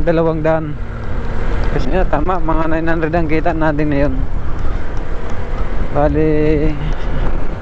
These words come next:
nagpagas ako ng dalawang daan. Nine hundred, ah, seven hundred na lang. Ang, ang linis natin nakita sa araw ngayon.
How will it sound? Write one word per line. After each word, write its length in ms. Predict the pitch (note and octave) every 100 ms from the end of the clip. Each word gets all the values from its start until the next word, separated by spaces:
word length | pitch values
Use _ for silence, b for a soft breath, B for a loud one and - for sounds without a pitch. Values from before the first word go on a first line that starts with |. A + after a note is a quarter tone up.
| - -
nagpagas 480 | C#3+ C3+ D#3+ D#3 D#3
ako 240 | E3 D#3+ D#3+
ng 240 | D#3+ D#3+
dalawang 400 | D#3+ D#3+ E3 E3
daan. 320 | D#3+ D3+ D#3+ D#3 - - - - - - - - - - - - - - - - - - - - - C#3+
Nine 200 | D3 D3
hundred, 640 | D#3 D#3 E3+ F#3 F#3+ F#3+ E3 D#3
ah, 400 | D#3+ D3+ D3 C#3
seven 400 | C3+ G3 G3+ G3
hundred 240 | G3 G3
na 80 | F#3+
lang. 240 | G3 F#3 - - - - - - - - - - - - - -
Ang, 560 | F3 D#3 D#3 D#3+ E3+ F#3 -
ang 180 | D#3+ D#3+
linis 400 | E3+ F3 F3+ F3
natin 320 | E3+ D#3 E3+
nakita 800 | F3 E3 E3 E3+ E3 - D3+ F3+ E3 - - - - - - - - - - - - - -
sa 240 | - D3+ D3
araw 240 | D3+ D3+
ngayon. 240 | D3+ D3